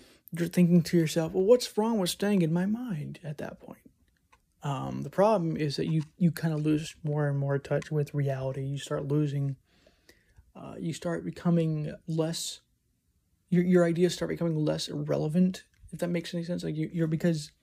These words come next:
because of the fact that you're not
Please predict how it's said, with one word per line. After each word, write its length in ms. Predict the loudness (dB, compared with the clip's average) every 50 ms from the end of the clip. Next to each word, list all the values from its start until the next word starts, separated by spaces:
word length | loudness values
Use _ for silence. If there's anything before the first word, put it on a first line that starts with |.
| _ _ _ _ _ _ _ _ _ _ _ _ _ _ _ _ _ _ _ -20 -20 -20 -20 -20 -20 -20 _ _ -20 -20 -20 _ _ -20 -20 _ _ _ -10 -8 -8 -8 -8 -10 -12
because 360 | -10 -6 0 2 2 2 2
of 120 | 0 -4 -2
the 160 | -4 -4 -6
fact 260 | -6 -8 -10 -10 -10
that 100 | -10 -8
you're 140 | -6 -4 -4
not 200 | -4 -4 -6 -6